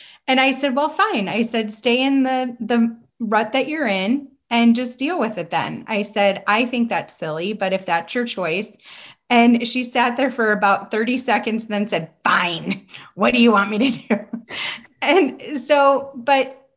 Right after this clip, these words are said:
you know, that is her choice. I'm not gonna force her to do these things. But, you know, after we talked through, at that moment, we were driving to, I hybrid homeschool. So I was driving her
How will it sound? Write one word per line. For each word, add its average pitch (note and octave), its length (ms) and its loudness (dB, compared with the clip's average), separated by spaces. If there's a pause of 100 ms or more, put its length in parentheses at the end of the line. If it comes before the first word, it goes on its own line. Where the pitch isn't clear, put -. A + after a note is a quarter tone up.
(120)
you C4+ 140 -4
know, B3+ 240 -2
that B3+ 320 2
is B3+ 400 0
her B3+ 240 2
choice. C4 580 -2
I'm A3+ 100 -4
not G#3+ 200 -2
gonna G3+ 200 -4
force G3+ 280 -4
her G3+ 100 -6
to G3 100 -8
do G3+ 220 -4
these G3+ 240 -8
things. F#3 420 -8
But, F3+ 340 -2 (640)
you C4 100 2
know, A#3 280 2
after A#3 440 0 (120)
we A#3 200 0
talked G#3+ 420 0
through, G#3+ 560 -2 (640)
at B3 120 -4
that B3 220 2
moment, A3+ 300 4
we G#3+ 80 -4
were G3+ 100 0
driving F#3+ 520 0
to, F3+ 560 -6
I G3 120 0
hybrid G3+ 440 -2
homeschool. F3+ 580 -8
So F3+ 200 -4
I E3 120 -4
was F3+ 100 -8
driving F#3+ 440 -2
her F3 300 -6